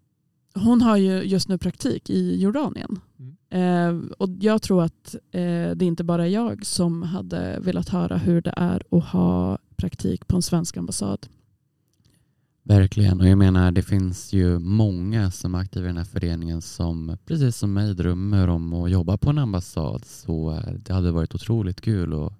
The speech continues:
Speaker 3: få höra av någon som ändå gör praktik på en, eh, svensk ambassad i, eh, där ute i världen.
Speaker 1: Verkligen. Men sen hade det också varit jätteroligt att, eh,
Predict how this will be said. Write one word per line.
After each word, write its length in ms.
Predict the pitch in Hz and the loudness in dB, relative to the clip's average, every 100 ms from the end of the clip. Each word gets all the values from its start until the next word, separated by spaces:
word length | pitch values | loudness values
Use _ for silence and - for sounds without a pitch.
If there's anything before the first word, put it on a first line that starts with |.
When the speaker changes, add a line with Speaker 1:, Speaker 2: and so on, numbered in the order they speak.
| _ - | _ -2
Speaker 3:
få 80 | 98 | 2
höra 380 | 92 87 98 | 4 2 2
av 120 | 87 82 | 0 -2
någon 200 | 80 80 | -4 -4
som 440 | - 85 82 80 | -6 -4 -4 -4
ändå 380 | 87 82 80 78 | -4 -2 -2 0
gör 240 | 90 131 | 2 2
praktik 540 | - 76 - 127 113 - | 0 -6 -4 -4 -4 -8
på 140 | 113 | -8
en, 300 | 85 95 92 | -8 -8 -10
eh, 240 | 95 92 92 | -8 -10 -8
svensk 320 | - 156 - | -2 -2 -2
ambassad 560 | 127 120 143 147 110 | -6 -4 -4 -4 -4
i, 200 | 107 104 | -4 -2
eh, 120 | 104 107 - _ _ | -2 -4 -10 _ _
där 140 | - 101 | -4 -4
ute 220 | 101 107 | -2 -2
i 40 | |
världen. 360 | 107 117 101 101 _ _ _ _ _ _ - _ - | -2 -2 -6 -12 _ _ _ _ _ _ -20 _ -8
Speaker 1:
Verkligen. 540 | 196 180 190 185 208 | -6 -2 -2 -2 -2
Men 140 | 208 202 | 4 6
sen 160 | 208 | 8
hade 180 | 226 214 | 8 8
det 80 | 196 | 6
också 320 | - - - 180 | 4 -2 0 2
varit 400 | 175 175 - - | 4 2 -2 -6
jätteroligt 720 | 185 180 - 185 175 170 175 | -2 -2 -2 0 0 0 -2
att, 340 | 170 - _ 185 | -6 -10 _ -4
eh, 360 | 185 185 - | -2 -2 -2